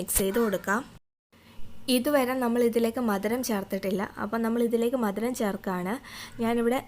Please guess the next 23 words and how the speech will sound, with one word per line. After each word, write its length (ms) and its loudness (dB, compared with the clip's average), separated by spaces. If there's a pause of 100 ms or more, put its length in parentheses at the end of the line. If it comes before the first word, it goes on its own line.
നൂറ്റി 280 0
ഇരുപത്തഞ്ച് 500 2
ഗ്രാമിൻ്റെ 440 2 (100)
ഒരു 180 0
കപ്പിന് 420 -2 (220)
ഒരു 220 4
കപ്പ് 260 0
പഞ്ചസാരയാണ് 800 0
എടുത്തിരിക്കുന്നത്. 680 -4 (440)
അത് 160 0 (200)
ഇതിലേക്ക് 440 0
ചേർത്ത് 340 -4
കൊടുക്കുക, 320 -2 (380)
എന്നിട്ട് 300 0 (100)
നന്നായിട്ടൊന്ന് 760 -2
മിക്സ് 240 -6
ചെയ്ത് 220 0
കൊടുക്കുക. 340 -6 (300)
പിന്നെ 260 -2 (180)
പഞ്ചസാരയുടെ 880 4
അളവ് 280 4 (160)
അവരവരുടെ 480 4 (100)
ഇഷ്ടത്തിനനുസരിച്ച് 880 0